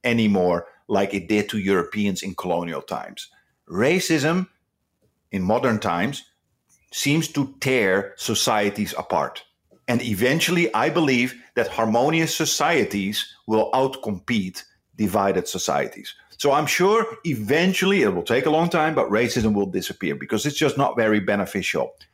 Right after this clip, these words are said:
And we already see the change. We already see the fierce resistance coming from people of color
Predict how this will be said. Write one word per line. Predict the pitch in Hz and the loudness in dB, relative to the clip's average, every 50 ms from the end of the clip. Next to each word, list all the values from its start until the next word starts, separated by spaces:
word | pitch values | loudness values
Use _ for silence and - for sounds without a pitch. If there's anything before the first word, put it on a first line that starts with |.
| _ _ _ _ _ _ _ - | _ _ _ _ _ _ _ -2
And | 127 131 143 | 0 2 4
we | 175 185 | 4 4
already | 160 139 123 120 120 120 131 147 170 170 165 151 135 | 4 4 4 4 4 4 4 4 4 2 0 -2 -2
see | - - - - - 156 165 175 170 147 | -2 -4 -4 -4 -2 0 0 2 0 2
the | 113 117 104 | 0 0 0
change. | - - - 110 92 78 71 - - - - | 0 0 0 0 0 -2 -4 -8 -12 -14 -8
We | - 117 127 | -4 -4 0
already | - 113 101 104 120 147 151 143 147 131 | 2 2 4 4 4 4 4 2 0 -2
see | - - - 131 131 147 151 147 - - _ - _ - | -2 -4 -2 -2 -2 -2 -2 -6 -8 -14 _ -20 _ -6
the | 98 95 | -6 -6
fierce | - - - - - 156 175 190 202 202 98 - - | -6 -6 -10 -6 -2 0 2 2 4 2 2 0 -2
resistance | 101 101 110 98 90 85 95 117 151 147 - - 90 65 - - - - - _ _ _ _ _ | -2 -2 0 0 0 0 0 0 0 0 0 -2 -2 -4 -4 -8 -14 -14 -14 _ _ _ _ _
coming | 139 127 135 147 147 139 | -2 -2 0 0 -2 -2
from | - - - 92 - | -2 -2 -2 -2 0
people | - 139 147 139 139 139 - | 0 0 2 2 2 2 2
of | 104 104 - - - | 0 -2 -2 0 0
color | 117 107 107 110 110 107 | 2 2 4 4 2 2